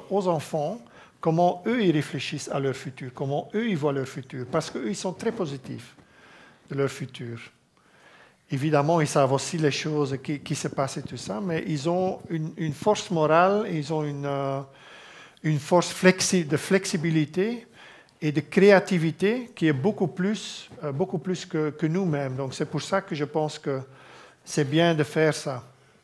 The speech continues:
J'ai perdu mon fil maintenant.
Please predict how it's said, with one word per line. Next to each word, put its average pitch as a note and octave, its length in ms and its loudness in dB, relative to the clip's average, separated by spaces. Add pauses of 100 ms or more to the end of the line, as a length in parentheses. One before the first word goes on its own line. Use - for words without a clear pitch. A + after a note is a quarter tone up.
(1300)
J'ai - 140 -8
perdu C#3+ 280 0
mon C#3 160 -2
fil C3 240 -6
maintenant. A#2+ 380 -10